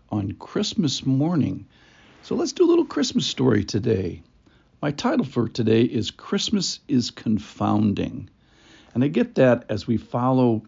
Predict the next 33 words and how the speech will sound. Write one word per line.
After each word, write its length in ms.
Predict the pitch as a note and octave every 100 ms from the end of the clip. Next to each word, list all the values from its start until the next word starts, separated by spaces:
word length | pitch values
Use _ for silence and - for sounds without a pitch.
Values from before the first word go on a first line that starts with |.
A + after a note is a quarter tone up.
| _ _ -
uh, 160 | F2+
Saul 720 | E2+ - - E3 C3+ F#2+ G2 -
in 140 | G#2+ F#2+
the 40 |
book 320 | F#2+ - C3+
of 160 | D3 - -
Acts, 520 | F#2+ F#2 - - - _ _ _ _ _
who 120 | F3+
basically 560 | D3 F#3 F#3 C#3 B2+
tells 380 | A2 A#2 G#2 F2+
the 100 | -
Christmas 480 | - G#2 G2 - G#2+
story, 600 | - G#2+ G#2+ B2 B2+ - _
and 160 | G2+ -
people 280 | C3 A#2
are 120 | G#2 G2+
gonna 240 | F#2+ F#2
respond 760 | F2+ E2+ - F#2 F#2 F2+ F2 - - - _ _
a 80 | -
bit 300 | F#2 D#3 D#3 -
in 120 | G#2+
a 80 | G2
confounding 880 | - G2 - F#2+ G2 F2+ F#2 F2 D#2+
way. 380 | F#2 D#2 - - _ _ _ _ _ -
Let 140 | D3
me 100 | F3
read 320 | C3 A2+ G#2+
here. 280 | F2+ F#2 F2+ F#2 - _ _ _ _ _ _ _ _ _ -
The 100 | A2
context 480 | - C3+ C3+ C#3+ -
of 80 | C3
the 80 |
story 520 | B2 - B2+ B2+ B2+